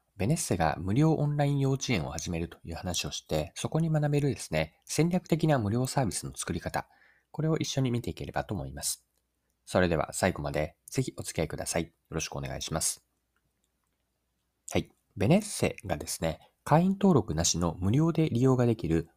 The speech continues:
オンライン幼稚園というサービスを始めました。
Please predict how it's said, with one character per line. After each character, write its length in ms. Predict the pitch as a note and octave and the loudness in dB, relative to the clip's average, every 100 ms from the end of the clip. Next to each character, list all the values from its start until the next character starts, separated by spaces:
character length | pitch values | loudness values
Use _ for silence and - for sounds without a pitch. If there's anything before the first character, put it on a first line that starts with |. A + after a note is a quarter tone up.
| - | -4
オ 120 | A#2+ | 0
ン 120 | F3 | 2
ラ 80 | F3+ | 4
イ 80 | E3+ | 4
ン 40 | |
幼 120 | D#3+ | 4
稚 140 | D#3 - | 4 2
園 140 | C#2+ | -2
と 100 | - | 0
い 100 | D2 | -2
う 60 | D#2 | -2
サ 160 | - E2+ | -2 -4
ー 40 | |
ビ 80 | D2+ | -4
ス 120 | - | -2
を 60 | A2 | -2
始 200 | E2 C#2+ | -2 -6
め 60 | |
ま 120 | C2+ C2+ | -8 -6
し 80 | |
た。 120 | - | -8